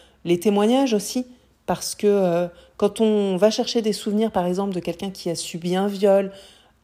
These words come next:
et qu'on va chercher, euh, le souvenir, euh, de qui a fait ça, de ce qui s'est passé, dans quelles circonstances, on ne sait pas vraiment si ces souvenirs qui sont retrouvés sous hypnose sont réels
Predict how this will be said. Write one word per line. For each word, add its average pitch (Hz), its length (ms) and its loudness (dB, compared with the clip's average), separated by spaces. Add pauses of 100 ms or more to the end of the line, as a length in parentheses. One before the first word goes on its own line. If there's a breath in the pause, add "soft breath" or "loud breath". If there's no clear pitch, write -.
et 170 180 -2
qu'on 180 140 -4
va 185 80 2
chercher, 202 480 0
euh, 160 100 2 (380 loud breath)
le 185 100 0
souvenir, 208 720 -2
euh, 151 480 -2 (360 loud breath)
de 175 340 0
qui - 280 0
a 196 80 6
fait 226 160 2
ça, 202 320 2
de 180 80 -6
ce 185 100 -6
qui - 120 -16
s'est 208 160 -4
passé, 208 380 0
dans 180 180 -6
quelles 185 180 -6
circonstances, 190 720 -8 (840 loud breath)
on 202 40 0
ne 180 40 -2
sait 196 160 -2
pas 185 160 2
vraiment 196 400 -2 (400 loud breath)
si - 160 -8
ces 202 140 -4
souvenirs 214 380 -4
qui 196 120 -8
sont 190 160 -4
retrouvés 180 420 -6
sous 185 260 -10
hypnose 254 360 -4
sont 160 320 -6
réels 190 540 0